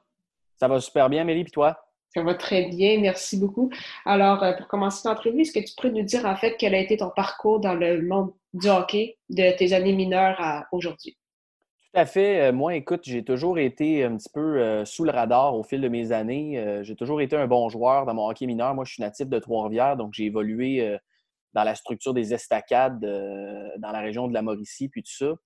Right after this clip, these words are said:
Speaker 1: Euh, j'ai toujours fait partie des, des années, mais comme je dis, un petit peu sous le radar, euh, les premiers, les, mes premières années dans les niveaux inférieurs, euh, j'étais dans le, dans le double lettre,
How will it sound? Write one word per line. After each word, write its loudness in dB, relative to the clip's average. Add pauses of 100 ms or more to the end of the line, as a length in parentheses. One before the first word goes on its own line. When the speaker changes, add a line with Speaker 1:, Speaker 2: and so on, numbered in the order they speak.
(440)
Speaker 1:
Euh, 0
j'ai -8
toujours -2
fait 2
partie -2
des, 0
des -2
années, 0
mais -6
comme -4
je -8
dis, -2
un -2
petit -12
peu -6
sous -6
le 0
radar, 0
euh, -2
les -4
premiers, -4
les, -2
mes -4
premières -2
années 0
dans 0
les -2
niveaux -2
inférieurs, -4
euh, -4
j'étais -8
dans -4
le, -4
dans -6
le -4
double -2
lettre, 0